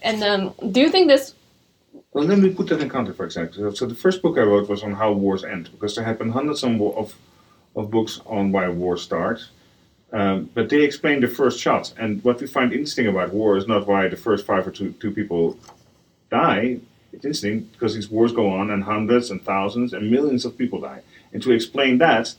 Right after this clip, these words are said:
Speaker 2: the real thing that we find of interest, all the costs inflicted, all the deaths, you have to explain why wars go on and why they die.
Speaker 1: Mm-hmm.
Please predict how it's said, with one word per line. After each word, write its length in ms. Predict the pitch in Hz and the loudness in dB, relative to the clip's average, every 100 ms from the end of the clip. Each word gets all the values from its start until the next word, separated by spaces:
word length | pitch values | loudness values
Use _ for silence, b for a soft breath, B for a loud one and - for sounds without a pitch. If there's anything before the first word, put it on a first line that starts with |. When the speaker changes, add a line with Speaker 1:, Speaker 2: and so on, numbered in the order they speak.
| - | -4
Speaker 2:
the 100 | 95 | -2
real 260 | 110 143 143 | 4 4 4
thing 140 | 120 | 0
that 120 | 101 | 0
we 80 | 98 | -2
find 240 | 101 98 92 | -4 -4 -2
of 100 | 107 | -2
interest, 360 | - 107 104 | -2 -2 -2
all 240 | 120 107 95 | 0 0 0
the 60 | - | -2
costs 220 | 104 98 104 | -4 -4 -6
inflicted, 400 | 98 101 101 82 | -6 -6 -4 -8
all 140 | 85 | -8
the 100 | 90 | -2
deaths, 340 | 147 127 - b b b - | 0 0 -2 b b b -6
you 80 | 107 | -4
have 100 | 107 | -4
to 60 | |
explain 400 | - - 95 92 | -6 -4 -4 -2
why 140 | 92 90 | -4 -4
wars 280 | 87 87 | -4 -4
go 200 | - 82 | -4 -4
on 100 | 78 | -4
and 100 | 80 | -6
why 160 | 80 78 | -8 -8
they 120 | 82 | -8
die. 240 | 76 - - - | -10 -12 -12 -12
Speaker 1:
Mm-hmm. 220 | 220 | -10